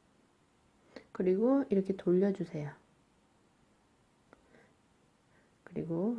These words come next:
여기에 풍덩 찔러서, 예, 실을 빼뜨기를 한번 해주세요. 여기서 뜰 거기 때문에 이동을 한 거예요. 빼뜨기로 이동을 했습니다. 그리고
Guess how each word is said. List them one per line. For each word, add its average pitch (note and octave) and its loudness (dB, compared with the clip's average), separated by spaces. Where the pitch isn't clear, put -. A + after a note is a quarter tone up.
여기에 F3 2
풍덩 D#4 2
찔러서, C#4+ 2
예, D3 -12
실을 C4+ -4
빼뜨기를 D4 2
한번 C4 2
해주세요. C4+ -2
여기서 G3+ 2
뜰 C4+ 2
거기 C#4 4
때문에 B3 4
이동을 G3+ 6
한 C4 2
거예요. G#3+ 2
빼뜨기로 C#4 2
이동을 F#3 2
했습니다. F#3 0
그리고 G3 2